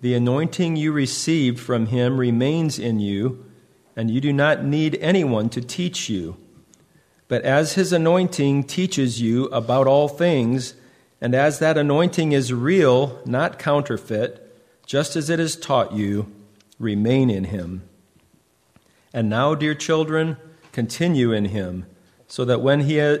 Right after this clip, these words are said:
so that when he appears, we may be confident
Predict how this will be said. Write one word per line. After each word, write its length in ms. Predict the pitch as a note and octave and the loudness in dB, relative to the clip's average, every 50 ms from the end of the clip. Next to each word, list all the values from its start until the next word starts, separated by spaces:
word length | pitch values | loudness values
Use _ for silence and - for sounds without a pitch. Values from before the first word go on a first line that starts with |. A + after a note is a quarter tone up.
| - - - | -2 -8 -16
so 180 | - - C#3+ C3+ | -8 -4 -2 0
that 200 | C3+ C3+ - B2+ | 2 2 2 2
when 240 | C3 C#3+ D#3 D#3+ D3 | 2 0 0 0 0
he 180 | C3+ D#3 D#3+ | 0 0 0
appears, 800 | D#3 C#3 - - - - F#3+ E3+ C#3+ A#2+ A2 A2+ B2 A#2+ - - - - - - _ _ - | 0 -2 -2 -4 -4 0 2 4 4 4 2 2 -2 -4 -6 -8 -14 -20 -20 -20 _ _ -2
we 120 | B2 C3 C#3 | 0 2 2
may 120 | C#3+ C#3 | 2 2
be 120 | B2+ B2 A#2 | 2 0 -2
confident 800 | B2 - - D3+ D#3+ E3+ E3+ - - E3+ E3 E3+ F3+ F3+ F3+ | -4 -4 -2 0 0 0 0 -2 -4 -2 0 2 2 2 0